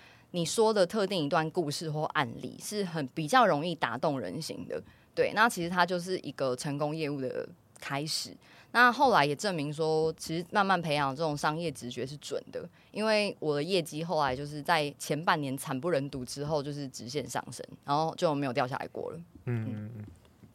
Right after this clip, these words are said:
Speaker 1: 没错，就是，嗯，这样一个分享，我又开始填补空白了。好，OK，shut up。<laughs> 好。
Speaker 2: 好，那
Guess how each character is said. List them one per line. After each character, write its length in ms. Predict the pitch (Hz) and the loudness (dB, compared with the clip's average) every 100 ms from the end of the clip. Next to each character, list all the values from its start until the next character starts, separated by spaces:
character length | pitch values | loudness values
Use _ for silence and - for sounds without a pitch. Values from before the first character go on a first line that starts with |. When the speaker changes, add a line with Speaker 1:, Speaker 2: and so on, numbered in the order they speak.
| - | -14
Speaker 1:
没 80 | 135 | -12
错， 200 | - 143 - | -10 -12 -12
就 100 | 143 | -12
是， 300 | 143 139 131 - - - - | -10 -10 -10 -18 -20 -20 -16
嗯， 500 | - 147 135 131 131 135 | -6 -4 -4 -6 -8 -6
这 80 | - | -2
样 160 | 147 | -2
一 40 | 127 | -2
个 80 | 143 | -6
分 240 | - 156 | -2 0
享， 180 | 147 151 | 0 6
我 60 | 143 | 10
又 100 | 208 | 12
开 100 | 247 | 12
始 60 | |
填 180 | 226 262 | 12 12
补 120 | 254 | 12
空 180 | 254 320 233 | 12 12 12
白 180 | 185 | 12
了。 80 | 185 175 | 12 12
好， 200 | 170 180 | 12 12
OK，shut 420 | 180 180 185 160 | 12 10 10 10
up。 280 | 160 160 147 170 - 220 214 185 - - - | 12 12 8 0 0 2 2 0 -4 -12 -6
<laughs> 880 | 330 262 _ - - - - - - | -6 -6 _ -20 -18 -18 -18 -18 -4
好。 260 | 127 131 139 _ _ _ - _ - _ _ - | -4 -4 -8 _ _ _ -20 _ -20 _ _ -12
Speaker 2:
好， 320 | 117 110 - - | -6 -6 -6 -6
那 340 | - 202 180 | 4 6 6